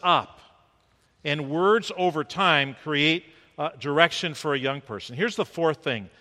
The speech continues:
This week, we're just doing one. The fourth thing every kid needs from the adults and, uh, parents in their lives is they need, they need people. Every kid needs a circle,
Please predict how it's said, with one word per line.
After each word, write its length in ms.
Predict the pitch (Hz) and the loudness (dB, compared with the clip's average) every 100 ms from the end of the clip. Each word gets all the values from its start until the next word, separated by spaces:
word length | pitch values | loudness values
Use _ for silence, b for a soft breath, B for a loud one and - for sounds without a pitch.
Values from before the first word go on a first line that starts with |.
| b | b
This 240 | 185 202 180 | 0 0 0
week, 200 | 160 147 | -2 -2
we're 80 | |
just 240 | 131 165 - | -6 -6 -4
doing 280 | 175 175 160 | -4 -2 0
one. 260 | 135 98 - b b b | 0 -2 -12 b b b
The 100 | 151 | -4
fourth 520 | - - 175 208 - - | -4 0 2 2 0 -16
thing 400 | - 180 160 156 b b - | 0 4 4 0 b b -4
every 300 | 143 165 170 | -2 0 -4
kid 340 | - 156 143 | -2 0 0
needs 340 | 147 135 127 - | -2 -4 -6 -8
from 160 | 131 | -8
the 120 | 117 - _ - | -8 -10 _ -16
adults 640 | 110 98 151 165 - - | -14 0 2 2 -2 -12
and, 320 | 156 123 120 101 _ _ _ _ | -10 -10 -10 -14 _ _ _ _
uh, 180 | 127 113 | -6 -6
parents 540 | - 165 180 185 - | -4 2 2 2 -4
in 80 | 170 | -6
their 140 | 147 127 | -2 0
lives 580 | 113 107 113 113 - - _ _ - | 0 -2 -6 -12 -18 -20 _ _ -6
is 220 | 151 147 | -4 -2
they 140 | 160 165 | -2 0
need, 260 | 175 170 - - | -2 -4 -10 -4
they 140 | 165 | -2
need 180 | 190 196 | 0 -2
people. 440 | 226 294 - 87 - _ _ _ _ _ _ - | -4 -6 -6 -12 -14 _ _ _ _ _ _ 0
Every 220 | 180 254 | 2 2
kid 460 | - 196 196 180 156 _ _ 180 | 2 4 4 2 -8 _ _ -2
needs 240 | 214 151 | 0 0
a 60 | 156 | -4
circle, 640 | - 277 262 139 127 | -2 -2 0 0 -2